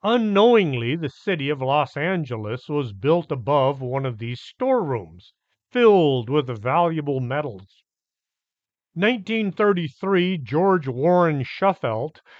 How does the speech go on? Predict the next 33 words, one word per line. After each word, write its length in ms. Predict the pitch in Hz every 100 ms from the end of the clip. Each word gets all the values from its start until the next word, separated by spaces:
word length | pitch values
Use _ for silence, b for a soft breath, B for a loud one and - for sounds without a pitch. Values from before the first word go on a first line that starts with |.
| B
was 240 | 143 147 135
in 320 | 220 262 226
possession 800 | 180 139 101 135 185 - 175 147
of 100 | 123
a 80 | 110
map 460 | 110 135 131 127 _
that 180 | 127 113
showed 480 | - 185 156 165 147
where 240 | 127 147
some 320 | 135 - 240
of 60 | 220
these 240 | 185 151
treasure 580 | - - 175 226 185 160
rooms 640 | 123 117 110 123 170 175 B B B 147
might 420 | 135 135 135 123
be 140 | 175
found. 640 | - 226 240 151 98 90 - _ _ _ _ _ b b b
He 160 | 196
convinced 680 | - 175 135 147 220 - -
the 100 | 147
city 320 | 131 - 160 131
government 600 | 143 156 131 113 151 -
to 180 | 147
allow 320 | 131 139 156 139
him 260 | 139 131
to 80 | 120
dig 380 | 107 139 147 123
down 500 | 127 113 113 147 170 B B 160
to 100 | 147
try 420 | - 196 160 170
securing 680 | - - - 247 294 240 160
these 200 | 120 101
treasures. 760 | - 135 117 95 90 85 _